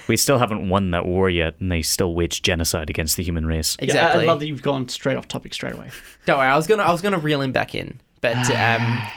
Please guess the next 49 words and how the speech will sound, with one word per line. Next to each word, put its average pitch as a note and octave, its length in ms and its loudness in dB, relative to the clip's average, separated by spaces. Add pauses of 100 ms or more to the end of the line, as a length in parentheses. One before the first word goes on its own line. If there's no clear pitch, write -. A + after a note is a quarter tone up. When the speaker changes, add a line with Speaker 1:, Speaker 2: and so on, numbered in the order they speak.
Speaker 1:
You G#2+ 80 0
just G#2+ 180 2
let A#2 140 4
me A2 80 -2
go, A2 220 2
but G2 120 0
then G#2 140 0
you, G#2 100 -2 (140)
you A2 300 0
yanked A2+ 320 2
the A2+ 80 2
choke B2 260 0
chain. F2 340 0 (320)
Speaker 3:
<laughs> E3+ 80 -16 (280)
Yes. - 400 -2 (680)
But G3+ 340 2
honestly, G3 360 2
I E3+ 120 2
think D4+ 160 0
it's - 80 -2
pretty D#3 180 0
cool C3 240 -4
because, B2 460 -4
like C#3 200 0
you C3+ 60 -6
said, A#2 220 -2
it - 100 -10
does D#3 380 0
identify A#2 480 0
a G#2 80 -4
flaw A#2 380 -2
in G2+ 160 -4
their D2+ 280 -6
system. - 420 -6
Speaker 2:
And E3+ 100 0
it's E3+ 100 -4
a D#3+ 40 -2
low-tech D3 440 2
flaw. - 380 -4
Speaker 3:
But C#3+ 180 0
this E3+ 160 -2
is E3 120 0
just D3 220 -2 (240)
a C3+ 60 0
Google C3 480 -2
flaw, G#2 440 -4
might G#2 280 -6
we E2 120 -6
add. C2+ 200 -8